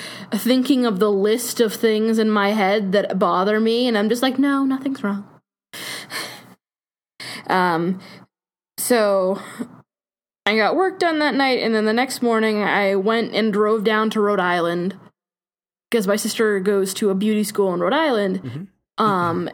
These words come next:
Speaker 1: and we were gonna get my hair done, and I wa-, I wanted it done purple.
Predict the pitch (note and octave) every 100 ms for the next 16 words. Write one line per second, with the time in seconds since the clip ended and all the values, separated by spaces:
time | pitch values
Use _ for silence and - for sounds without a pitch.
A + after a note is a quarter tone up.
0 | - G3+ F#3+ F#3 F3 F3 E3 E3+ - -
1 | - A3+ A3 G#3+ G#3+ G3 G#2+ F#3+ B3+ G4
2 | A#3 F3 C#3+ - - - - G#3 G#3 G3+
3 | G3+ G3 - G3 A3 A3+ C#4 D4 A#3+ B3+
4 | D#4 E4+ D#4 C4+ C4 B3+ A#3 - - -